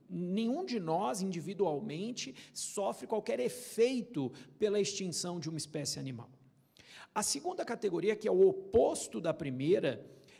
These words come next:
são os litígios coletivos locais. São os litígios que são coletivos, porém causam um impacto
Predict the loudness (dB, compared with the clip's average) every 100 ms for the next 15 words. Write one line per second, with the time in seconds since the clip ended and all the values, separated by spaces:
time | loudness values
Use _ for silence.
0 | _ _ -8 -2 -2 -2 -4 -4 -6 -6
1 | -4 0 0 0 -4 -6 -4 -2 -2 0
2 | 0 -2 -10 -16 -20 -10 -6 -4 -4 -6
3 | -6 -6 -6 -6 -4 0 2 0 0 -2
4 | -2 0 0 -2 -14 -20 -20 _ -20 _
5 | _ _ 0 2 2 0 -2 -6 -14 -12
6 | -2 2 2 0 -2 -4 -4 -6 -4 -6
7 | -6 -10